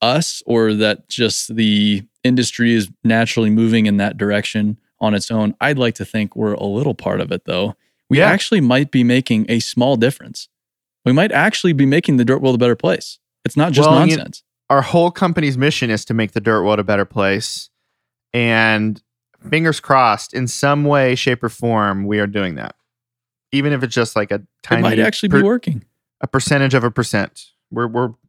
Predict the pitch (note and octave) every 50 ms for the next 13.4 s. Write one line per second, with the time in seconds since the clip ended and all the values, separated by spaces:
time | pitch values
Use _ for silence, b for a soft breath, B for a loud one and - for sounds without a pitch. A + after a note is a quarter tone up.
0 | _ - - B2 A#2+ - B2+ A#2+ C3 - - C3 B2+ C3 B2 A#2+ A#2 B2+ B2+ B2+
1 | - A#2 - - A2+ B2+ C3+ C3+ A#2+ - - G2+ - - G2 - - _ _ _
2 | _ _ _ _ _ _ _ _ _ _ _ _ _ _ _ _ _ _ _ _
3 | _ _ _ _ _ _ _ _ _ _ _ _ _ _ - - A#2+ - B2 B2
4 | - - - - - - A#2+ A2+ - A2 G#2 G2 G#2 G#2 - - - G#2+ G2+ G2
5 | G2 G2 G2 - - - - _ _ _ _ _ _ _ _ _ _ _ _ _
6 | _ _ _ _ _ - - G2 F#2+ F#2 F#2 F#2 F#2 F#2 F#2 F#2+ - _ - -
7 | - - A2 A2 A2 - - - G#2+ G#2+ - - G#2 F#2+ - F#2+ F#2 F#2 - -
8 | G#2 - - - - - - - - - - _ _ _ _ - C#3 C#3+ C#3+ C3
9 | B2 C3 E3+ E3+ - - - - A2 E3 D3+ - A2+ G#2+ G2+ - - - G#2+ G#2+
10 | G2+ - - G#2 G2+ - B2 B2 A#2+ A#2 _ _ _ _ _ _ _ _ _ _
11 | _ _ _ _ _ _ _ _ _ _ _ _ _ - A2 A2+ C3+ C#3 C3 -
12 | A2 G#2 - - A#2 C3 C3 - C3+ C3 C3 D3 C#3 B2+ A#2 A2+ A2 - - C3+
13 | C3 D#3+ G3 F3 B2+ G#2+ G#2